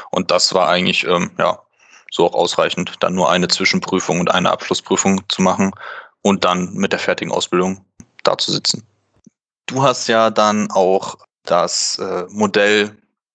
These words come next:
benutzt, dass man halt mehrere Stunden oder Tage in der Woche, äh,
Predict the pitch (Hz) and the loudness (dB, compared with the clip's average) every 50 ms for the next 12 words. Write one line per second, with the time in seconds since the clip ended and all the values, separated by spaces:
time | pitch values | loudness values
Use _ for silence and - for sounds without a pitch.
0 | _ _ - 101 101 104 104 104 104 - - - - - 95 - - 101 95 92 | _ _ -4 0 2 2 2 2 2 0 0 0 0 -2 -2 -2 0 0 0 0
1 | 92 92 92 - 98 92 - - 107 98 104 107 101 104 101 - - - 110 110 | 0 -2 -2 -2 -2 -2 -2 -4 -2 0 0 2 2 0 0 0 -2 -2 0 0
2 | 110 104 104 107 104 101 98 - 95 92 95 - - - 95 98 104 101 104 101 | 0 0 0 0 0 0 0 0 0 0 0 0 0 2 2 2 2 2 2 0
3 | 101 76 101 101 98 95 - 101 - - - 98 90 76 92 90 85 | 0 0 0 0 0 2 0 0 0 0 0 0 0 0 -2 -4 -8